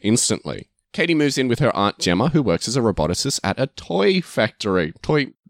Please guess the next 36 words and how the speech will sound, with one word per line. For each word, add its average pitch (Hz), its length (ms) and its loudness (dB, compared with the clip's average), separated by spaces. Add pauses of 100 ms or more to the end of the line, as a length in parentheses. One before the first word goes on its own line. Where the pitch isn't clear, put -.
development 113 520 -2
company, 78 480 -4
not 113 160 -2
a 82 40 -8
toy 71 220 -2
factory. - 520 -10 (280)
Gemma's 180 260 0
house 156 240 -2
is 131 80 -6
full 135 160 0
of 120 80 2
advanced 104 420 0
technology 98 480 0
that 87 220 -2
wows 87 260 2
Katie, 123 400 0
but - 200 -4
nothing 98 280 0
seems 95 280 -2
to 90 80 0
break 76 260 -4
her 90 180 -2
out 78 100 -4
of - 60 -14
her 98 80 -4
sadness. 123 540 0
So 95 100 0
she's 98 200 -2
got, 113 120 -2
like, 101 160 2
an 104 80 0
advanced 98 400 0
version 98 300 2
of 85 80 -4
an 85 80 -4
Alexa 98 540 0